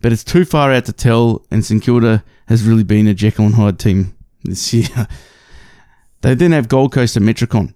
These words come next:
tough one. And they then finish with a guaranteed win down at G M H B A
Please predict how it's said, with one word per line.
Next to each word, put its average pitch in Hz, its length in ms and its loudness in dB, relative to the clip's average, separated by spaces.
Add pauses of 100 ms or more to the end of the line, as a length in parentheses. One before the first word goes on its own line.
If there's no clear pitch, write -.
(120)
tough 120 220 0
one. 95 180 -4 (800)
And 107 220 0
they 101 220 0 (240)
then 131 400 2 (140)
finish 113 360 0
with 104 100 -4
a 101 100 -4
guaranteed 120 800 0
win 87 220 -2
down 95 180 -2
at 92 80 -8
G 107 120 -4
M 104 120 0
H 92 180 -8
B 104 120 -2
A 160 240 0